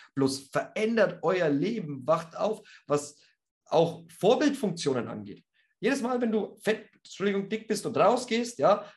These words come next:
bist du Teil dieser Gesellschaft und mit Schuld dran, dass kleine Kinder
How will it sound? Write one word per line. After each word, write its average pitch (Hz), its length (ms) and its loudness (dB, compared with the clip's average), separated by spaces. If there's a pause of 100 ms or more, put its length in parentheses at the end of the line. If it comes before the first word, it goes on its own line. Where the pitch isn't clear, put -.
(120)
bist 254 340 0
du 262 340 -2 (200)
Teil 208 340 2
dieser 196 220 -2
Gesellschaft 220 720 -4
und 165 320 -6 (300)
mit 247 280 2
Schuld 240 300 0
dran, 214 180 2
dass 175 200 -2
kleine 226 300 2
Kinder 226 440 -4